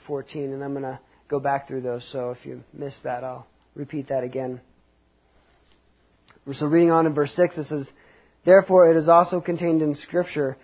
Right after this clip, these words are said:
'Behold, I lay in Zion a chief cornerstone, elect, precious, and he who believes on him will by no means be put to shame.'" And he's quoting Isaiah twenty-eight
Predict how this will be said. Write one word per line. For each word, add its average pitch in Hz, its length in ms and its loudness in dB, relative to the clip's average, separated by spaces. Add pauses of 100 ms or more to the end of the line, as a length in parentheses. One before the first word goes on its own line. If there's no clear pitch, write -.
(140)
'Behold, 180 300 4
I 165 80 8
lay 170 220 6
in 165 160 4
Zion 170 340 4
a 143 60 -2
chief 190 360 -6
cornerstone, 175 720 -2
elect, 151 480 0 (400)
precious, 185 640 0 (280)
and 165 140 -2
he 190 120 4
who 202 140 4
believes 175 360 2
on 165 140 2
him 165 320 -2
will 151 120 -2
by 147 180 0
no 156 280 0
means 151 420 -4
be 143 120 -10
put 143 260 -10
to 143 60 -12
shame.'" 135 460 -8 (420)
And 151 120 -2
he's 160 160 2
quoting 175 340 4
Isaiah 156 340 2
twenty-eight 160 640 -2